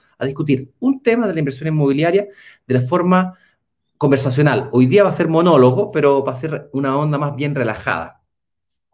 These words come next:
Porque, eh, estos, eh,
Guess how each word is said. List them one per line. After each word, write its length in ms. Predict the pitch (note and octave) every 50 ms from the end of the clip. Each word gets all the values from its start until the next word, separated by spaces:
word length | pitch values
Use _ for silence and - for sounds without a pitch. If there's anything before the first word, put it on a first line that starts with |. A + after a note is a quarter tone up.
| _ _ _ _ _ - - - -
Porque, 540 | D3 C#3 - - D3 D3 C#3 - - - - _ _ _ _ _ _
eh, 360 | - B2+ B2+ B2 B2 A#2+ B2+ C3
estos, 720 | D#3 D#3 - - F#3 F3+ F3 E3+ D#3+ D#3 C#3+ A#2 - - C3
eh, 380 | B2+ A#2 A2 G#2+ G2+ G2+ G2